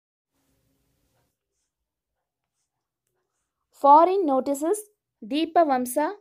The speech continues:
Mahavamsa and Indica. Indica was authored by Megasthenes and he was the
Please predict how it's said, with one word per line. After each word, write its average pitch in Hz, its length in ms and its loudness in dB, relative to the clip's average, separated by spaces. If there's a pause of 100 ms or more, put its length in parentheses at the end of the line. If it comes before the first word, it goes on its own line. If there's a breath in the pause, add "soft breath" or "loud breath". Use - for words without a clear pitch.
(140)
Mahavamsa 269 880 -4
and 240 200 -6 (360)
Indica. 233 580 -6 (960)
Indica 349 480 0
was 302 280 0 (240)
authored 269 500 -2
by 240 200 0 (100)
Megasthenes 247 840 -6 (1040)
and 285 180 0
he 302 140 0
was 311 300 4
the 302 260 4